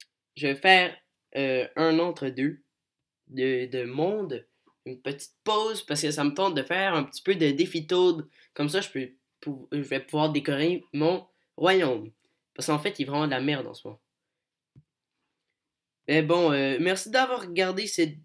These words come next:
petite vidéo à la diète. Et puis, euh, je pense qu'on va s-,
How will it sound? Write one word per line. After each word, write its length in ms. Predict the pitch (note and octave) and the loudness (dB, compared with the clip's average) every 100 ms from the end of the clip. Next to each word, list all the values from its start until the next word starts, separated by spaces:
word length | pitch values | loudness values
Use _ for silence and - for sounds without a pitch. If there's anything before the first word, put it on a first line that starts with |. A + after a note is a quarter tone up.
| _ | _
petite 480 | G#3+ A#3+ - A#3+ F#3 | -8 -6 -6 -8 -10
vidéo 640 | D#3+ D#3+ E3+ E3 G#3 A#3 _ _ _ | -10 4 8 8 4 -4 _ _ _
à 220 | - F#3+ | 0 2
la 140 | A3+ F#3+ | 2 0
diète. 720 | C3+ C#3 C#3+ C#3+ F#3 _ _ _ _ _ _ _ _ - | -2 0 0 0 -8 _ _ _ _ _ _ _ _ -4
Et 100 | D#3 | -4
puis, 280 | D#3 E3 D#3+ | -2 4 4
euh, 200 | D3 C#3+ | 4 0
je 80 | D3 | -2
pense 240 | A3 A#3 | 0 0
qu'on 140 | F#3 E3 | 2 4
va 80 | D#3+ | 2
s-, 220 | - | 0